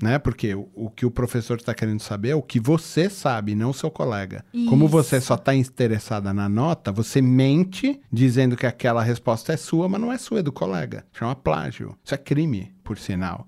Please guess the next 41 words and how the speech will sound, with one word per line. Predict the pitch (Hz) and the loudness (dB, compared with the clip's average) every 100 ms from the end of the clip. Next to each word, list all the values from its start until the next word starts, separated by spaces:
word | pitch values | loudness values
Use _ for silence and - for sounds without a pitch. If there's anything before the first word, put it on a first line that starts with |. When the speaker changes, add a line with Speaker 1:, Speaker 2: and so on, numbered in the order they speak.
| _ | _
Speaker 1:
entendeu? | 101 95 95 135 | -8 -6 -4 -4
E | 127 | -4
é | 107 | -4
pecado. | 160 160 220 202 123 92 _ - | -6 -6 -6 -6 -8 -12 _ -6
Beleza. | 156 233 165 - - _ - | -2 -2 -2 -6 -14 _ -4
Mas | 117 110 | -4 2
não | 131 135 | 2 4
é | 143 180 | 4 4
o, | 180 160 147 | 2 0 2
o | 143 | 4
ato | 139 139 - 135 123 | 4 2 0 2 2
em | 117 | 2
si. | 120 - 107 90 _ - | -2 -4 -6 -6 _ 0
É | 113 | 4
o | 120 123 | 6 4
que | - 139 | 4 6
realmente | 127 160 190 131 147 196 - 160 | 6 6 6 6 6 4 2 0
ele | 135 151 147 | 2 0 -2
simboliza | - 151 143 113 117 | 0 0 2 2 0
e | 135 | -2
categoriza, | 123 - 127 143 156 143 120 107 101 85 - | -4 -6 -6 -6 -6 -4 -4 -2 -4 -6 -12
você | - 101 | -10 -10
entendeu? | 92 95 107 165 - _ - | -8 -8 -6 -6 -8 _ -6
Nessa | 104 113 139 | -4 -2 -4
questão. | 143 156 - 120 107 | -6 -6 -8 -10 -8
Agora, | 127 151 | -8 -6
tem | 135 | -4
uns | 143 | -4
pecados | - 120 - 117 - | -4 -4 -4 -8 -8
que | - | -12
são, | 202 180 107 | -8 -8 -8
o | 104 - | -12 -12
pessoal | 104 - 113 | -14 -12 -14
pôs | 107 95 | -12 -14
na | 98 | -12
lista | 95 95 - | -12 -14 -18
aí. | 101 120 | -14 -6
Speaker 2:
É, | 415 285 | -2 -2
então, | 285 269 226 | -2 -4 -2
mas | 254 330 | -2 0
aí, | 392 330 180 | 0 0 -4